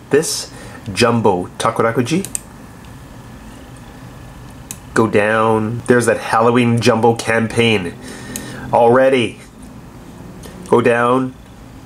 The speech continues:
and look for Kinki Takarakuji, this one. That is the Kansai region. And there it is at the top, game two seven two three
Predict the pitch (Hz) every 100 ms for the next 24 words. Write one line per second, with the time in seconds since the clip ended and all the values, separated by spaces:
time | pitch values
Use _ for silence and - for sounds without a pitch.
0 | - - - - - - - 117 104 104
1 | 107 - - - 127 139 - 117 120 -
2 | - - - - - - - - - 175
3 | - 170 170 - - - 127 135 127 127
4 | 123 - - - - - - - - 113
5 | 104 - - - - - - - - -
6 | - - - - - - - 123 104 98
7 | - - 110 107 - 98 104 98 - -
8 | - - - - - - - - - -
9 | - - - - 117 87 95 117 127 131
10 | 127 120 135 131 135 135 - - 110 92
11 | 90 139 127 139 135 131 139 131 127 101
12 | 78